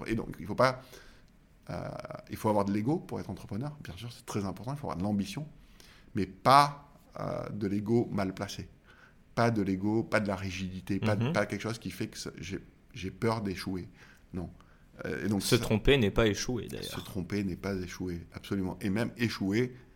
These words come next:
Speaker 1: c'est pas grave. C'est mieux d'avoir essayé et d'avoir échoué que de rester avec un regret toute sa vie.
Speaker 2: Bien sûr.
Speaker 1: Euh,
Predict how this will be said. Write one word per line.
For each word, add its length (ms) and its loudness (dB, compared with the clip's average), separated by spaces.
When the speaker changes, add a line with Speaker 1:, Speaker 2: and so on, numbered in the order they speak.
Speaker 1:
c'est 280 -4
pas 160 0
grave. 280 -4
C'est 220 0
mieux 160 8
d'avoir 320 4
essayé 600 6
et 60 -4
d'avoir 280 -2
échoué 420 0
que 100 0
de 240 0
rester 380 2
avec 220 4
un 80 0
regret 340 8
toute 160 2
sa 100 2
vie. 140 -6
Speaker 2:
Bien 280 -4
sûr. 160 -4
Speaker 1:
Euh, 60 0